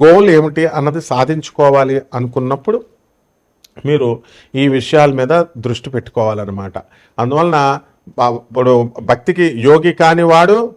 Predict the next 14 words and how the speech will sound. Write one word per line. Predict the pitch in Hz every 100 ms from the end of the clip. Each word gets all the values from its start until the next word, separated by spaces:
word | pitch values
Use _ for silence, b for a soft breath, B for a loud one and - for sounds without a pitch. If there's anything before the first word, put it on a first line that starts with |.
| -
ఆ, | 127 120 113 123
కా-, | 113 107
భోగి | 98 107 160 165
కానివాడు | 165 156 156 147 165
యోగి | 156 135 139
కాలేడు. | 135 123 117 107 107 120 104 101 b b -
అందువలన | 127 151 156
యోగి | 143 123 135 143
వేమన్ను | 123 135 170 170
చూడండి, | 156 156 147 151 170 - _ b b -
అన్నమయ్యను | 113 - 175 180 170 165
చూడండి, | 160 170 185 _ _ _ _ 139
వీళ్ళందరూ | 143 147 165 180
కూడా | 165 180 196